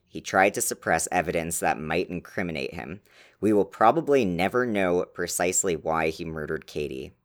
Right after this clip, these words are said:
We will probably never know how far in advance he intended to kill her." Katie's mother has said, quote, "Christmas should be a peaceful, happy family time, but for me and my family, its meaning has changed forever,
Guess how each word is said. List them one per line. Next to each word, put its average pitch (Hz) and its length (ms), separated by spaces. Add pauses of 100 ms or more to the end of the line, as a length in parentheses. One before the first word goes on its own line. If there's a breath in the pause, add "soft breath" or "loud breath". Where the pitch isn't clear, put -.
(140)
We 95 120
will 85 120
probably 87 520
never 85 260
know 82 280
how 82 340
far 92 400
in 85 120
advance 82 840
he - 160
intended 82 720
to - 80
kill 78 260
her." 52 280 (720 soft breath)
Katie's 95 340
mother 85 300
has 80 160
said, 82 360 (220)
quote, - 480 (480)
"Christmas 107 720
should 87 200
be 87 100
a 80 40
peaceful, 92 720
happy 90 360
family 85 400
time, 78 500 (220)
but 87 120
for 92 120
me 92 140
and 104 80
my 107 120
family, 85 440
its - 280
meaning 95 300
has 82 140
changed 80 360
forever, 76 560